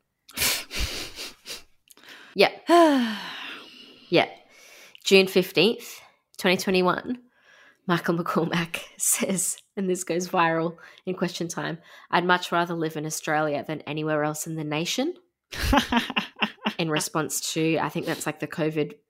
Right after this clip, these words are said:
Speaker 2: vaccination
Speaker 1: Mm.
Speaker 2: rollout and how slow it is. June twenty sixteen, twenty twenty-one,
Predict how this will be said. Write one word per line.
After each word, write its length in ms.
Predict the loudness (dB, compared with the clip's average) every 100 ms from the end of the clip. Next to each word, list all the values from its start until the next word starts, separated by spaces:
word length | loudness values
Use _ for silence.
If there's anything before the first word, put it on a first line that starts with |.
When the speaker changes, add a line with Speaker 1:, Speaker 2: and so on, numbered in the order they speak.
| _ -6
Speaker 2:
vaccination 720 | -6 -6 -6 -2 0 0 0
Speaker 1:
Mm. 20 |
Speaker 2:
rollout 420 | 0 2 0 0 -4
and 80 |
how 120 | -6 -6
slow 300 | -2 -2 0
it 80 |
is. 300 | 0 -2 -6 -14 _ _ -20 -20 -20 _ -2
June 240 | 0 0
twenty 260 | -2 -2 -2
sixteen, 640 | -2 -4 -2 2 2 2
twenty 240 | -2 -6
twenty-one, 640 | -6 -4 0 2 2 0